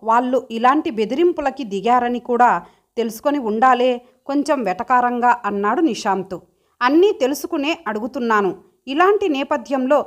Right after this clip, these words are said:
నన్ను ఎందుకు ప్రేమించావు, పెళ్లి చేసుకోవాలనుకుంటున్నావు? ఈ పెళ్లి వల్ల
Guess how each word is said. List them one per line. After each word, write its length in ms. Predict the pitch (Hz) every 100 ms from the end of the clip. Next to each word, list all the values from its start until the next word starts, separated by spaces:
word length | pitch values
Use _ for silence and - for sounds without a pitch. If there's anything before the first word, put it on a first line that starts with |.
| -
నన్ను 260 | 262 320 330
ఎందుకు 380 | 226 233 330 349
ప్రేమించావు, 720 | 311 285 294 277 277 277 277 - _ _ 311
పెళ్లి 240 | 330 392 370
చేసుకోవాలనుకుంటున్నావు? 1300 | 339 349 330 311 254 269 302 285 285 269 269 277 277 _ _ -
ఈ 100 | 359
పెళ్లి 360 | 381 262 302 381
వల్ల 380 | 302 277 294